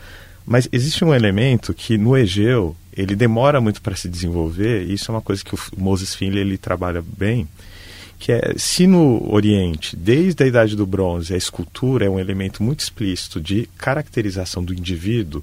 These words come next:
daquele rei, daquele que concentra o poder, no Egeu não. Mesmo na Idade do Bronze,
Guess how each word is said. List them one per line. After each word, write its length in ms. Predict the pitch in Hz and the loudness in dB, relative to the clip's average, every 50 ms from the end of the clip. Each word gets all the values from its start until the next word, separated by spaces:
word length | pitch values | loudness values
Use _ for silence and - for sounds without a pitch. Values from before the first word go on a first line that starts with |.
| - - - | -10 -10 -10
daquele 340 | 113 - - - 107 90 80 | -8 -8 -6 -4 -4 -4 -4
rei, 360 | 85 95 101 110 104 85 - - - - - - - | -2 0 0 0 0 -2 -4 -10 -18 -20 -20 -12 -8
daquele 480 | 82 80 - - 85 82 85 82 80 - | -8 -6 -4 -4 -4 -4 -4 -4 -6 -8
que 120 | - - | -10 -8
concentra 500 | - - 92 85 - - 101 92 - - | -4 -2 -2 -2 0 0 0 0 -2 -4
o 40 | - | -6
poder, 500 | - - 87 82 87 98 127 135 98 82 - - - - - - - - - - | -2 -2 0 0 2 0 0 0 -2 -4 -8 -16 -20 -18 -18 -20 -20 -20 -8 0
no 140 | - 127 156 | 2 4 6
Egeu 300 | 156 127 110 123 123 143 | 6 6 6 4 4 4
não. 220 | 135 113 101 98 101 | 4 4 2 2 2
Mesmo 420 | 98 104 120 151 185 175 180 170 | 2 4 4 4 4 4 4 4
na 80 | 147 131 | 4 4
Idade 320 | 110 110 104 98 90 92 | 4 4 4 4 2 0
do 100 | 82 85 | -2 0
Bronze, 560 | 78 98 101 110 127 139 127 101 85 76 78 | 2 4 4 4 4 4 2 0 -2 -4 -10